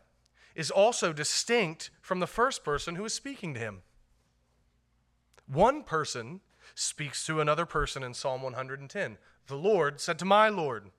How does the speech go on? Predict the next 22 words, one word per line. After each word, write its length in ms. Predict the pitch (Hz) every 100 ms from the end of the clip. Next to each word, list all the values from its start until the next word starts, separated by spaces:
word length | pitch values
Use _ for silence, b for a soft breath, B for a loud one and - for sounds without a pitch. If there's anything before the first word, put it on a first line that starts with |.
| b b
They're 100 | 160
not 220 | 165 220
the 40 | 185
same 280 | - 170 156
person, 440 | 233 208 - 104 B B
but 120 | - 143
they're 80 |
both 260 | 135 196 208
God. 300 | 160 123 101 92 _ _ _ _ _ _ _ _ _ _
Here's 160 | 120 113
a 40 |
hint 340 | 101 131 123 -
at 80 | 110
the 60 | 110
doctrine 360 | 113 107 117
of 80 | 107
the 60 | 104
Trinity 400 | - 120 110 104
in 100 | 101
the 60 |
Old 180 | 101 104
Testament. 480 | 113 117 - 95